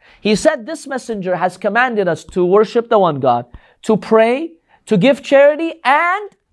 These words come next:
to fast." So he mentions fasting. And we also have a source narrated by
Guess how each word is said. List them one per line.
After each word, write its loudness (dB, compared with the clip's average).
to -2
fast." -2
So 0
he 0
mentions -4
fasting. -4
And -2
we -4
also 0
have -2
a 2
source 0
narrated 2
by 2